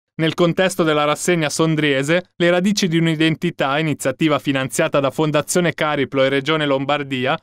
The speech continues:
sotto la guida della comunità montana di Sondrio, con uno stand dedicato alla scuola di paesaggio, è presente in questi giorni in piazza Garibaldi.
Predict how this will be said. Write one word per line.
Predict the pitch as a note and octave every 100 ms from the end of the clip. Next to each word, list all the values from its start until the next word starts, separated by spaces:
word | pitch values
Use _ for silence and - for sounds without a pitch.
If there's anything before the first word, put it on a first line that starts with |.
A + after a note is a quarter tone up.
| _
sotto | - E3 D#3
la | C#3
guida | C#3 E3 D3
della | C#3 C3+
comunità | C#3+ C#3+ C#3 C3 D#3
montana | D3 C3+ - D#3 D3
di | C3 D#3
Sondrio, | D#3+ A#2+ A#2+ C#3+ E3+ _ _
con | - F#3
uno | G3
stand | G3+ - A#3 G#3
dedicato | E3+ D#3+ - G3 F#3+
alla | D#3+
scuola | - G3 F#3
di | D#3 D3+
paesaggio, | E3 E3+ D#3+ C#3+ C#3+ F3
è |
presente | F3 F#3+ F#3 F3+ -
in | D3
questi | D#3+ D#3 F#3
giorni | E3+ D#3+ F3
in | G#3
piazza | G3+ B2+ -
Garibaldi. | C#3+ C#3+ C#3+ A#2 F#2+ G2 G#2